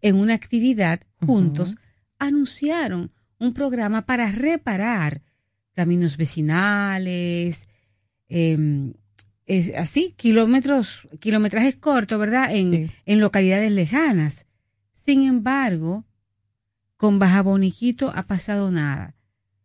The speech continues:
Speaker 1: Y no ha sido, señores, por falta de, de mencionarlo o por falta de ponerlo sobre la mesa cuando se está entrevistando a personas que tienen que ver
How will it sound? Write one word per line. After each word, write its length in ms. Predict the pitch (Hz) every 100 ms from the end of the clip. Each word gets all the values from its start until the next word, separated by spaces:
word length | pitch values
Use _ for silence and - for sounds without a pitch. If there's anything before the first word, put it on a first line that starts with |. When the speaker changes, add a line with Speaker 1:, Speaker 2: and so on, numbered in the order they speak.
| _ -
Speaker 1:
Y 120 | 220
no 180 | 220 247
ha 60 |
sido, 480 | 262 - 277 277 277
señores, 560 | 262 247 233 233 247 262
por 240 | - 226
falta 540 | 190 - 196 208 240 226
de, 160 | 190 - _ _
de 120 | 202
mencionarlo 960 | 202 190 - 196 180 190 208 214 214 214
o 240 | 196 190
por 220 | 185 185 165
falta 640 | - 165 175 190 220 220
de 260 | 185 190 180 180 165 -
ponerlo 640 | 220 233 339 330 185 151 - _
sobre 260 | _ 220 196
la 140 | 190
mesa 480 | 185 226 277 - 147 - _ _ _
cuando 360 | 196 185 185 185
se 160 | 202
está 240 | 175 - 196
entrevistando 1000 | 208 208 185 147 _ 185 226 214 170 147 _ _ _
a 100 | 180
personas 480 | - 170 240 330 320
que 120 | 208
tienen 260 | 180 185 175
que 100 | 180
ver 300 | 165 160